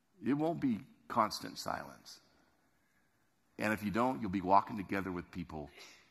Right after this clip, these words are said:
who hold you up during the silence. So, consistent in what you know.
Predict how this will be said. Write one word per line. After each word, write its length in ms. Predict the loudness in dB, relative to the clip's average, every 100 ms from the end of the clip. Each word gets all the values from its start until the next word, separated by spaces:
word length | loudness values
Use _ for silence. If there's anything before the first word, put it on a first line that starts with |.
| _ _ _
who 160 | -8 -4
hold 280 | 0 0 0
you 180 | -2 -2
up 160 | -2
during 180 | -6 -8
the 60 | -8
silence. 680 | -6 -6 -8 -12 -20 -20 -20 _ _ -20 _ _ _ _ _ _ _ _ _ _ -20 -20 -20 _ _ _ -10
So, 260 | -4 -4 -6 -16 _ -20 _ -20 -20 -20 -20 -20 _ _ _ -20 -20 _ -4
consistent 600 | -2 6 6 8 4 2
in 160 | 2
what 160 | 2 2
you 80 | 0
know. 260 | 0 -2